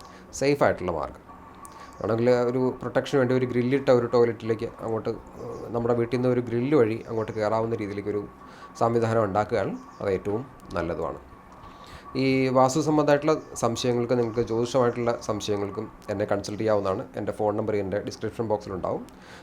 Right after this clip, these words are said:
നിങ്ങൾക്ക് അത് നോക്കി എന്നെ വിളിക്കാം. ആ, അതേപോലെ തന്നെ വാസ്തു സംബന്ധമായിട്ടുള്ള സംശയങ്ങൾ നിങ്ങൾ ഇതിൻ്റെ കമൻറ്റിൽ ചോദിക്കുക, അതിൻ്റെ റിപ്ലൈ കമൻറ്റിൽ തരുന്നതാണ്.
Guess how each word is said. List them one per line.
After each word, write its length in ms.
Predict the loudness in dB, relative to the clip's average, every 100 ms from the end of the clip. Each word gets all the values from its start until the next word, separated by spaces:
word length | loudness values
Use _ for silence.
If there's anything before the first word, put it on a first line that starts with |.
| -2
നിങ്ങൾക്ക് 380 | 0 2 2 2
അത് 160 | 0 2
നോക്കി 200 | 2 2
എന്നെ 140 | 0
വിളിക്കാം. 300 | -2 -4 -8 -10 -18 -20 -20 -20 -12 -2
ആ, 60 | 2 2 2 0 -2 -6 -6 2
അതേപോലെ 320 | 4 6 4
തന്നെ 220 | 2 0 -4 -14 -20 -20 -8
വാസ്തു 320 | 2 2 2
സംബന്ധമായിട്ടുള്ള 500 | 0 2 4 2 2
സംശയങ്ങൾ 420 | 0 -2 0 0 2
നിങ്ങൾ 200 | 2 2
ഇതിൻ്റെ 260 | 0 0
കമൻറ്റിൽ 400 | 0 0 0 -2
ചോദിക്കുക, 420 | 0 -2 -2 -4 -8 -4
അതിൻ്റെ 300 | -2 2 4
റിപ്ലൈ 400 | 2 0 0 0 0 -4
കമൻറ്റിൽ 280 | -2 -2 -2
തരുന്നതാണ്. 460 | -2 -2 -4 -6